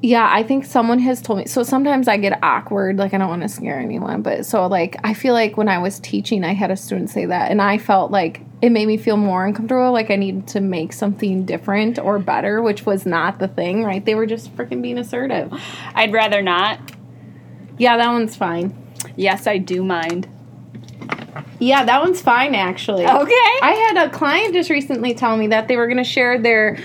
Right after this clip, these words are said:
Speaker 1: well, they had shared that one of their hobbies is, like, artwork.
Speaker 2: Mm-hmm.
Speaker 1: And so I had said, "Well, would you mind showing me some?" And they're like, "Yeah, I do mind. I don't wanna show you." And I was like, "Oh, that's good. That's
Speaker 2: Yeah,
Speaker 1: fine."
Speaker 2: absolutely.
Speaker 1: Yeah.
Speaker 2: Um, it's important to me.
Speaker 1: Yeah, that one's good.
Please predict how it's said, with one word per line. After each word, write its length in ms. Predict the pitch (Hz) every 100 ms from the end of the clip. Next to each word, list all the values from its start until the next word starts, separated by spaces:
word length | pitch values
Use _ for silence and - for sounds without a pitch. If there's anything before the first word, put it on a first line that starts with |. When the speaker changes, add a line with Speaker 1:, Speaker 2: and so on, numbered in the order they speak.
| - -
Speaker 1:
well, 100 | 247
they 100 | 247
had 140 | 226
shared 240 | - 254 240
that 100 | 220
one 120 | 233
of 80 | 226
their 120 | 214
hobbies 440 | 220 208 214 233
is, 100 | 214
like, 220 | 226 196 -
artwork. 640 | 175 180 233 269 359 -
Speaker 2:
Mm-hmm. 400 | 269 285 247 254 -
Speaker 1:
And 180 | 233 226
so 240 | 226 185
I 360 | - 240 302 294
had 200 | 269 220
said, 180 | 220 208
"Well, 120 | 208
would 180 | 214 220
you 60 |
mind 260 | 226 196 196
showing 280 | - 208 247
me 120 | 220
some?" 240 | 226 196
And 140 | 190 190
they're 140 | 190
like, 200 | 185 185
"Yeah, 120 | 214 220
I 80 | 202
do 160 | 190
mind. 280 | 185 160 160
I 100 | 190
don't 260 | 180 165 156
wanna 180 | 160 190
show 180 | -
you." 160 | 180 156
And 100 | 170
I 40 |
was 100 | 196
like, 140 | 208 208 -
"Oh, 240 | 392 196 -
that's 240 | 269 -
good. 240 | - 427
That's 140 | - 247 539
Speaker 2:
Yeah, 60 |
Speaker 1:
fine." 280 | 320 311 359 -
Speaker 2:
absolutely. 560 | 202 - 302 160 233 220
Speaker 1:
Yeah. 360 | 247 480 - - - - - -
Speaker 2:
Um, 720 | 220 226 220 214 214 208 196
it's 160 | 254 -
important 520 | 277 - 196 233 285
to 80 | -
me. 280 | 285 330 381 - - - - - -
Speaker 1:
Yeah, 220 | 247 240
that 160 | 240 240
one's 240 | 233 233
good. 280 | - -